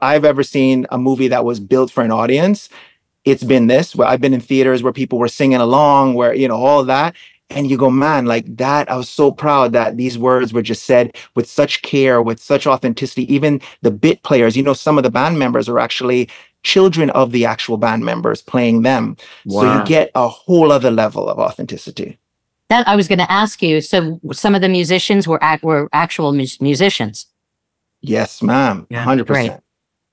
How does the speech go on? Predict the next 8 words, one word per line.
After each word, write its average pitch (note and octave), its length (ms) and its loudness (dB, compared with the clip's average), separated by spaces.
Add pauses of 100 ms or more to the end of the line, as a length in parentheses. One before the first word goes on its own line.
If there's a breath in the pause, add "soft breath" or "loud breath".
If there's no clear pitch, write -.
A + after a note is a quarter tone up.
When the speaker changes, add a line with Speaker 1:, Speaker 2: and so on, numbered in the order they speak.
Speaker 3:
Great. A#2+ 160 -4
Great. A2 120 -12 (1000)
Speaker 2:
So D#3+ 260 6
his D#3+ 180 2
relationship F3 800 2
with, - 280 -4
uh, A2+ 400 4
Rita A2 520 2